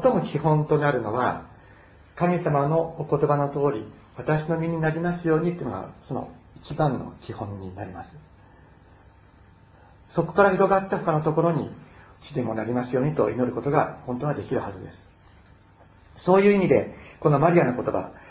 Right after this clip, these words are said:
「私は主のはしためです。お言葉通り、この身になりますように」というのは、この主の祈りのこの部分の基本となる部分なんですけれども、マリアは全てのことが分かってから、こういうふうに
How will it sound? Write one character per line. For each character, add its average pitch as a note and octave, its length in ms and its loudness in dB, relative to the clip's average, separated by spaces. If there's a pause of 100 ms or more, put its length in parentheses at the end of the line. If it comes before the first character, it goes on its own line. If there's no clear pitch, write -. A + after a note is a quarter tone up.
(280)
「私 D3+ 320 2
は E3 80 6
主 D#3 100 -2
の E3 100 2
は D3 60 -2
し - 80 -6
た D3+ 100 2
め C#3+ 120 2
で C3+ 80 0
す。 - 180 -10
お C#3+ 60 -4
言 E3 140 4
葉 F3 220 4
通 F3 220 4
り、 G#2+ 100 -2 (220)
こ D3 80 0
の C#3 80 4
身 C#3+ 120 4
に C#3+ 60 4
な C#3 100 4
り C#3 100 0
ま D#3 100 4
す D#3 140 0
よ D3 60 6
う C#3+ 40 2
に」 D#3+ 160 0
と - 320 2
い C#3+ 80 0
う C#3+ 80 4
の B2+ 100 2
は、 C#3+ 260 2 (280)
こ C#3 80 0
の B2+ 200 -2 (100)
主 - 180 -2
の F3 160 6
祈 C3+ 200 4
り C3 40 0
の G#2 240 0
こ - 120 0
の D#3 120 6
部 E3 140 4
分 C3 220 2
の C#3 120 2
基 - 160 -6
本 E3+ 220 2
と E3+ 100 6
な D#3+ 140 4
る D3 60 2
部 A#2+ 100 0
分 A2+ 160 -2
な A2+ 100 0
ん A2 60 -4
で G#2 80 -8
す - 80 -12
け A2 80 0
れ G#2+ 60 -2
ど A2+ 80 -2
も、 C#3 280 0 (2500)
マ G3 160 4
リ A3+ 120 8
ア E3 80 6
は C#3+ 120 4
全 C4 260 4
て B3+ 80 4
の F#3 120 4
こ F3 100 4
と E3+ 80 6
が D#3+ 80 6
分 D3 200 2
か F3 60 2
っ F3 200 -2
て E3 100 2
か E3+ 100 0
ら、 D#3+ 160 2
こ C#3 140 2
う C#3 40 4
い C3+ 80 -2
う B2 40 -6
ふ D3 80 -4
う - 20 -2
に - 260 -4